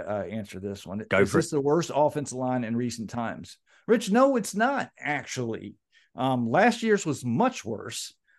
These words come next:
Speaker 1: Um, by
Speaker 2: <laughs>
Speaker 1: every metric last year, we were at, at the bottom, uh, or, or very near the bottom in every metro-,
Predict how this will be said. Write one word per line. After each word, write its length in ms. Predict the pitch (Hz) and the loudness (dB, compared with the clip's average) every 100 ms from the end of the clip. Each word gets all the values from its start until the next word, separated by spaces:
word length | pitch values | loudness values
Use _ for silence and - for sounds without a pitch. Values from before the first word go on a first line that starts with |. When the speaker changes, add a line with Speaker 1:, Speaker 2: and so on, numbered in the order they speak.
| _ | _
Speaker 1:
Um, 420 | 113 123 117 101 71 | -2 0 0 -4 -2
by 220 | 123 127 | 2 4
Speaker 2:
<laughs> 60 | 151 | 4
Speaker 1:
every 240 | 170 170 | 4 4
metric 460 | 151 143 139 139 - | 2 0 0 -2 0
last 420 | 135 131 123 - | 2 4 4 0
year, 200 | 127 131 | 0 2
we 240 | 131 135 | 2 2
were 420 | 131 127 123 120 - | 2 2 2 0 -2
at, 220 | 131 135 - 110 _ - | -4 -4 -6 -20 _ -2
at 260 | 147 156 139 | 2 2 2
the 80 | |
bottom, 480 | 151 156 160 165 165 | 2 4 4 4 0
uh, 440 | 156 - 135 127 120 | -4 -2 2 4 2
or, 260 | 131 127 | 2 0
or 200 | - 127 | 2 0
very 340 | 113 139 151 135 | 2 4 4 2
near 460 | 131 156 151 123 113 | 0 2 2 2 -2
the 160 | 127 120 | -8 -6
bottom 400 | 127 127 123 117 | -4 -2 0 0
in 180 | 120 | 0
every 280 | 120 127 123 | 0 0 2
metro-, 460 | 117 120 - - - | 2 2 -2 -6 -6